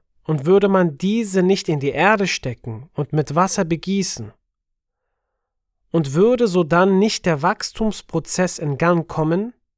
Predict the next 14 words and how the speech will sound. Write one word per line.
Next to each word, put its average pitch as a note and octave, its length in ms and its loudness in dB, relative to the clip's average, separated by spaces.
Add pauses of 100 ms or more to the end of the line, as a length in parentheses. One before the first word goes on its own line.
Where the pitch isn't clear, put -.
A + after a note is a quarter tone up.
(1080)
und F3+ 180 0
der G#3 100 2
Kampf - 420 -2
ums E3 320 -2
Leben F#3 380 2
nicht A3 220 0
stattfinden, E3 960 -4 (960)
so C#3+ 300 -4
würde G#3 340 4
der C#3+ 220 0
Wert E3 260 2
von C#3 320 -4
hundert G#3+ 540 0
Dattelkernen F3 880 -2